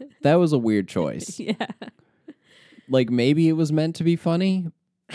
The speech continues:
Speaker 1: but it was still
Speaker 2: <laughs>
Speaker 1: so absurd.
Speaker 2: It was funny. <laughs>
Speaker 1: I just, I could not handle that scene.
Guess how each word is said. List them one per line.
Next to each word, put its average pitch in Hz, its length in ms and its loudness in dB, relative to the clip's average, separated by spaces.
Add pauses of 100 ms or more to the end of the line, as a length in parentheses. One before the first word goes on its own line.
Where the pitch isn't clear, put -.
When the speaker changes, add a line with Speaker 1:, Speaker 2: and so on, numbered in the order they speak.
(180)
Speaker 1:
but 123 100 6
it 120 140 2
was 135 120 -2
still 135 680 0 (200)
Speaker 2:
<laughs> - 220 -20
Speaker 1:
so 196 420 0
absurd. 90 600 0 (920)
Speaker 2:
It 190 220 -12
was - 140 -18 (100)
funny. - 340 -16 (840)
<laughs> - 380 -20
Speaker 1:
I 139 140 2
just, 135 300 -4 (380)
I 143 140 0
could 156 300 0
not 127 200 0
handle 92 360 0
that 78 180 -6
scene. 73 420 -8